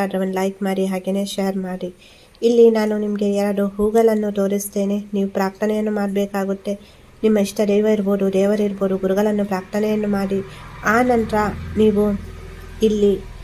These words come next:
ಪ್ರಾರ್ಥನೆ ಮಾಡಿದ ನಂತರ ನಿಮ್ಮ ಸಮಸ್ಯೆ ಇರ್ಬೋದು, ಆಸೆ ಕೋರಿಕೆ ಇರ್ಬೋದು, ಅದನ್ನು ಹೇಳ್ಕೊಳ್ಳಿ. So ಪ್ರಾರ್ಥನೆ ಮಾಡಿದ ನಂತರ ನಿಮಗೆ ಯಾವ ಒಂದು ಹೂ ಆಕರ್ಷಣೆ ಆಗುತ್ತೆ, ಆ ಒಂದು ಹೂವನ್ನು ನೀವು ಇಲ್ಲಿ ಆಯ್ಕೆ ಮಾಡ್ಕೊಳ್ಳಿ. ಎರಡ-, ಎರಡು ಪ್ರಶ್ನೆ ಉಂಟು ಅಂದ್ರೆ ಇನ್ನೊಂದು ಉಳಿದ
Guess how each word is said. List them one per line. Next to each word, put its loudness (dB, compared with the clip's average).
ಪ್ರಾರ್ಥನೆ 2
ಮಾಡಿದ 2
ನಂತರ 0
ನಿಮ್ಮ 0
ಸಮಸ್ಯೆ -2
ಇರ್ಬೋದು, 0
ಆಸೆ -2
ಕೋರಿಕೆ -2
ಇರ್ಬೋದು, -2
ಅದನ್ನು 0
ಹೇಳ್ಕೊಳ್ಳಿ. -2
So 0
ಪ್ರಾರ್ಥನೆ -2
ಮಾಡಿದ 2
ನಂತರ -2
ನಿಮಗೆ 0
ಯಾವ 0
ಒಂದು 0
ಹೂ -4
ಆಕರ್ಷಣೆ -4
ಆಗುತ್ತೆ, -4
ಆ 0
ಒಂದು -2
ಹೂವನ್ನು 0
ನೀವು 0
ಇಲ್ಲಿ 0
ಆಯ್ಕೆ -4
ಮಾಡ್ಕೊಳ್ಳಿ. -2
ಎರಡ-, 4
ಎರಡು 6
ಪ್ರಶ್ನೆ 2
ಉಂಟು 2
ಅಂದ್ರೆ 0
ಇನ್ನೊಂದು 0
ಉಳಿದ 2